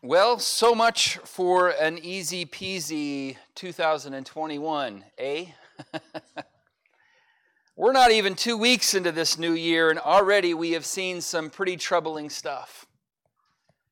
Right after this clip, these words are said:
And I was hopeful that this year would be a relief from what we experienced last year. It does look as if there are many more challenges ahead. But this really shouldn't be a total shock, though, to us,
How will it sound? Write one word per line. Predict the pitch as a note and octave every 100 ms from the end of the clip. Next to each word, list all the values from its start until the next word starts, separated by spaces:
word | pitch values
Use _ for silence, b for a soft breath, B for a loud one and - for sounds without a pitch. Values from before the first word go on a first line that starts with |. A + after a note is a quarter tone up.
| _ _ _ _ _ _ _
And | D3+
I | G3+
was | A3+ G#3+
hopeful | F#3+ A3 - G3+
that | G3 E3+
this | F#3+ -
year | F#3+ F#3+
would | F3+ D#3
be | F3+
a | F3
relief | F3+ F3 G3 F3+
from | F3+ E3
what | E3
we | E3+
experienced | E3 - F3+ F#3 E3 E3
last | F3 F3+ -
year. | D3+ D3 D#3
It | D3+
does | D#3 F3 D#3
look | F3 F3
as | D#3 D3
if | D#3+
there | - D#3
are | D3+ D3+ C3+ b b b b b -
many | D#3 F3
more | E3 D#3+
challenges | - F3+ E3+ D#3+ C#3 C3+ A#2+
ahead. | B2 D#3 C3 F#2+ - _ _ _ _ _ _ _ _ _ _ _ _ _ _ -
But |
this | G#3+ G#3+
really | C#4+ C#4+
shouldn't | G#3+ C4 A3+
be | A3+ A3
a | G3+
total | G3+ A3+ A3 G3
shock, | - G3+ G#3+ G#3+
though, | F3 E3
to | - E3 D3
us, | D#3 G3 - - -